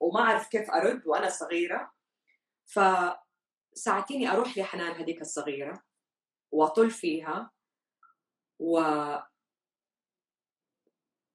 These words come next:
أساند حنان اللي ما كان عندها مساندة في هذيك ال-، في هذيك ال-، اللحظة، لأني ح-، فعلًا كنت لحالي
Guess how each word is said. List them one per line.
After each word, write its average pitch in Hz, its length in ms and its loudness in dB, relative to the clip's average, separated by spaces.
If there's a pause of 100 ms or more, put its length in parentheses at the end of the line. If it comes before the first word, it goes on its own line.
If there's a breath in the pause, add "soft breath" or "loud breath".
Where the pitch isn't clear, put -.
(2000)
أساند 220 420 4
حنان 185 340 0
اللي 175 180 0
ما 196 100 2
كان 170 180 -4
عندها 156 280 -4
مساندة 139 680 -8 (260)
في - 120 -20
هذيك 147 320 -6
ال-، 131 140 -8
في 156 160 -6
هذيك 151 300 -6
ال-، 127 260 -10 (680)
اللحظة، 156 460 2
لأني 170 320 2
ح-، - 140 -6
فعلًا 196 360 0
كنت 202 300 -4
لحالي 151 500 -2